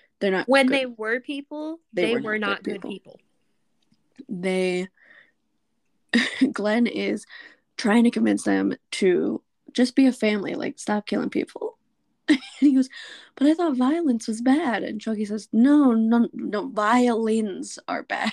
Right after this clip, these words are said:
Speaker 1: <laughs>
Speaker 2: Violins are bad.
Speaker 1: That was a decent Chucky impression.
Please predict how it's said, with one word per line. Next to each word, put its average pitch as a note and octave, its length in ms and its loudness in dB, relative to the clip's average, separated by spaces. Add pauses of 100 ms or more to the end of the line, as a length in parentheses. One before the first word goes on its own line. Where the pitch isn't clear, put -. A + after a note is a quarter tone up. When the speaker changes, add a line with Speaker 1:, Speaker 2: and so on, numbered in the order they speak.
(120)
Speaker 1:
<laughs> C4 140 -2
Speaker 2:
Violins D#4+ 1400 -4 (200)
are - 160 -20
bad. A3+ 300 0 (100)
Speaker 1:
That G3+ 200 4
was G#3+ 120 2
a F#3+ 60 2
decent - 380 -4
Chucky - 280 -6
impression. - 580 -8